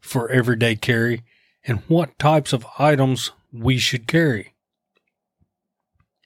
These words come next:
There are a ton of everyday carry items out there.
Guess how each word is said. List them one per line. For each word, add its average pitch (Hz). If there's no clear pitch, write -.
There 175
are 175
a 147
ton 170
of 127
everyday 139
carry 143
items 123
out 123
there. -